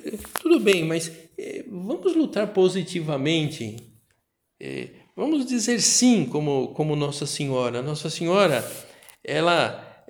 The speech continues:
diante da proposta do anjo Ga-, Gabriel, é, sim, mais ou menos a gente tem como aconteceu, né?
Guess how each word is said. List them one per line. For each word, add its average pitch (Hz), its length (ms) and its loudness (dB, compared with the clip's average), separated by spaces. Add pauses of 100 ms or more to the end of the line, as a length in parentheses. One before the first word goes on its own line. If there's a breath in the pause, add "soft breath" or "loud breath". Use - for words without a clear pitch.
(120)
diante 160 320 -2
da 151 120 0
proposta 151 680 -2
do 135 160 -2
anjo 131 200 0
Ga-, 117 420 -6
Gabriel, 127 840 0 (520)
é, - 640 -16 (680)
sim, - 200 -12 (120)
mais 104 160 -10
ou 113 60 -12
menos 113 240 -6
a 113 80 -8
gente - 580 -10 (260)
tem 131 200 0
como 127 640 -2
aconteceu, 127 880 0
né? 165 260 -4